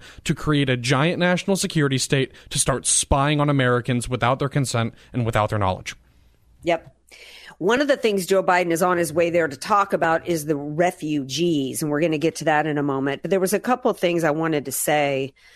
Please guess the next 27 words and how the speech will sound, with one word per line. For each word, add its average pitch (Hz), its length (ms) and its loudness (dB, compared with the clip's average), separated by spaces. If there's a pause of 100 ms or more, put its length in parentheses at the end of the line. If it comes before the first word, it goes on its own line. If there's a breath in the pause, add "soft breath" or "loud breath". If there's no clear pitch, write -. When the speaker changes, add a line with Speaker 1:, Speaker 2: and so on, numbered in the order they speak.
(320 loud breath)
Speaker 2:
about 156 800 0 (1120)
the 170 80 2
bombing 156 420 0
in 127 100 -2
the 120 80 -4
hospital. 139 760 -4 (1300)
Um, 175 440 0 (1000)
and 175 100 2
I'm 180 80 2
gonna 190 140 0
try 185 240 0
to 180 80 0
be 151 160 -2
delicate 143 720 -4
as 147 180 -4
I 131 120 -2
say 143 260 -6
this, 139 320 -6
which 156 240 -6
isn't 156 260 -4
my 139 180 -4
forte, 139 680 -8 (220)
for - 100 -20
those 147 300 -6
who 151 80 -6
know 160 180 -4
me. 156 220 -6